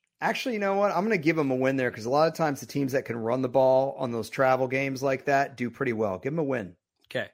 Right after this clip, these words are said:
Speaker 1: Two and two.
Speaker 2: So two and two. Home against the Texans.
Speaker 1: Give 'em a win.
Speaker 2: Home against the Commanders.
Speaker 1: Give 'em another win.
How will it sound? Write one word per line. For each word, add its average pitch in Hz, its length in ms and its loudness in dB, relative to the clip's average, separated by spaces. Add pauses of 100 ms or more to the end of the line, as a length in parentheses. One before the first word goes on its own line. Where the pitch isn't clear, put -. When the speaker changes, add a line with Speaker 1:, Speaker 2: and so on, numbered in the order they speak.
Speaker 1:
Two 160 140 -6
and 151 100 -6
two. 135 160 -2
Speaker 2:
So 101 80 -8
two 156 180 -2
and 147 100 0
two. 107 260 -8 (160)
Home 170 260 2
against 156 260 -2
the 120 60 -18
Texans. - 640 -12 (720)
Speaker 1:
Give 139 160 0
'em 139 60 0
a 135 40 2
win. 113 320 -2 (760)
Speaker 2:
Home 175 320 0
against 156 320 -4
the 143 100 -6
Commanders. 117 720 -8 (1300)
Speaker 1:
Give 123 160 2
'em 127 80 0
another 139 300 4
win. 131 340 -2